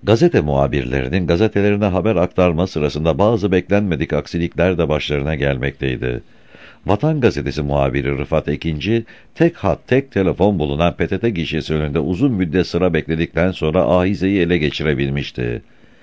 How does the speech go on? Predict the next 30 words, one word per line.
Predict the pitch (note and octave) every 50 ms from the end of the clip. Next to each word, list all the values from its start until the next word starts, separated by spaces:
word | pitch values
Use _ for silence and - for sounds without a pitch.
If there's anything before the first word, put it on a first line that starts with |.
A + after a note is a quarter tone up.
| _ - - - - - -
Biraz | D#2+ A2+ C#3 D#3+ D3+ A2+ - -
peltek | F#2 F#2+ F2 D2 - G2+ G2+ -
olan | D#2 C2+ C#2 C#2
Ekinci | C#2+ C#2 C2+ C#2+ C#2 C#2 E2+ C#2+
gazetesini | D2 C#2+ D#2 F#2+ F2+ C#2 - C#2 C#2 C#2+
aradığında | C#2+ C#2+ C#2+ B1+ C#2+ C#2+ C#2 D2 E2+ -
karşısına | - F#2 F#2 F#2+ - - - - F#2 G2+ G#2+ A2 G2+ E2
John | B1+ E2+ G2+ A#2 A2+ -
Kemal | - E2 D#2+ F2+ G2+ G2 F#2 C#2+
lakaplı | C#2+ C#2+ C#2 - D2+ C#2+ C#2 - - C#2+ D2+ E2 E2 - - - - - -
yazı | - G#2+ A2+ A2+ D3
işleri | C#3+ C3+ - - A#2 A#2+ A#2+
müdürü | G#2+ A2 F#2 G#2 G2+ G2 -
Kemal | - F#2 E2+ F2 F#2 F2
Onan | D2 D2 C#2 C#2 D#2 D#2+
çıkmış | - - G#2 F#2+ - G2+ A2+ A#2+ - - - - - - - -
ve | G2+ B2 A#2 A2+
Bolu'dan | C#3 D#3+ D#3 B2+ F2+ E2+ D2
aradığını | D#2 F2 F2 E2+ C#2 D2+ D#2 D#2+ G2
söyleyince | G2 - D#2+ D2+ D2 D#2 F2+ G2+ F2+ D#2+ C#2 A#1
davadan | - F2+ F2+ E2 D#2 E2 E2 F2+ G2 E2+
haberi | D2+ D#2+ D2 E2 E2 F2+
olmayan | F#2+ G2 F#2 E2 D#2+ D#2 D2
Kemal | - - F2+ G2+ G2+ F#2+
Onan | E2+ D#2 D#2 E2+ F#2 F2
çıkışmış. | - D#2+ - D#2 D2 - - A#1+ C2 B1 - - - - - - - - -
"Ne | - F2+ B2+ D#3+
işin | D#3 - E3+ E3+
var | E3 D#3 C#3+ B2
Bolu'da?" | B2 A#2 G2+ F#2+ D#2+ C#2+ D#2+ B1+ A#1